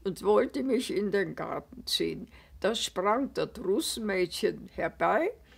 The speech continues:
schimpfte hell lang und ausgiebig und jagte ihn aus dem Haus. Zitternd wuschen wir den Boden.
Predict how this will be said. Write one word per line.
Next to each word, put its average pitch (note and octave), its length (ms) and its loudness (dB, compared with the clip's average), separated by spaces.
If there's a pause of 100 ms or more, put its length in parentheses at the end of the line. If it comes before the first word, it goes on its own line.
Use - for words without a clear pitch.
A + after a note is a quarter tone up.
(360)
schimpfte D4 800 4
hell A3+ 240 6
lang G3 380 4 (520)
und G#3 220 0
ausgiebig B3+ 840 0 (380)
und G3 180 -2
jagte F#3 520 2
ihn B3 200 0
aus F3+ 300 0
dem A#3+ 160 0
Haus. - 520 -2 (1040)
Zitternd C#4+ 800 2
wuschen C4 480 0
wir G3 160 4
den D#3 280 0
Boden. G#3 460 2